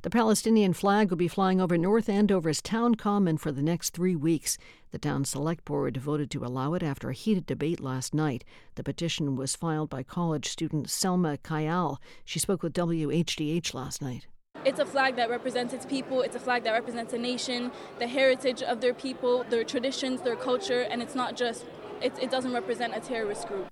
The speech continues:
Speaker 1: But Rabbi Edan Irelander, whose congregation is in North Andover, told W B U R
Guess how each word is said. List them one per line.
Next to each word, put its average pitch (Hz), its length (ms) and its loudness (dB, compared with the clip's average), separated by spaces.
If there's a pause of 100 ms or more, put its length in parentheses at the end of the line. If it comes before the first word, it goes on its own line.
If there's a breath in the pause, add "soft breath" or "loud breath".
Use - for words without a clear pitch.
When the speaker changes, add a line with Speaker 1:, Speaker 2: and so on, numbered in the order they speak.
(1080 soft breath)
Speaker 1:
But 165 320 2
Rabbi 156 500 2
Edan 151 600 0
Irelander, 156 640 0
whose 143 160 -2
congregation 160 640 -2
is 151 140 0
in 180 140 4
North 151 280 0
Andover, 139 400 -4
told 160 240 -2
W 156 320 -2
B 156 120 -4
U 156 220 0
R 160 240 2